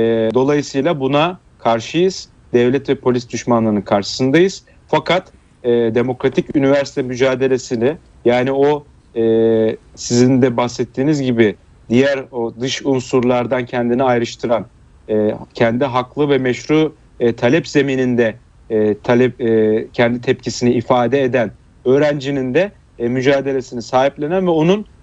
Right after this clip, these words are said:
başarıya ulaşmasını hedefleyen, yani buradan kendine pay çıkartmak değil, bun-, bunun gerçekten başarıya ulaşması ve, e, Türkiye'de nasıl, e, öğrenci eylemi yapılır, hangi sembollerle, hangi, e, hedeflerle, hangi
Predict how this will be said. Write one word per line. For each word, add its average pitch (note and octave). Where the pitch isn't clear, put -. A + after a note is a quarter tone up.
başarıya D#3
ulaşmasını C3+
hedefleyen, F#2
yani C3
buradan D3+
kendine D#3
pay D3
çıkartmak -
değil, D#3
bun-, D3
bunun E3+
gerçekten F3
başarıya D#3
ulaşması D#3+
ve, F3+
e, A#2+
Türkiye'de F3+
nasıl, F#3+
e, A#2+
öğrenci C#3+
eylemi C3
yapılır, A#2
hangi F3
sembollerle, A#2+
hangi, E3
e, B2
hedeflerle, B2+
hangi E3+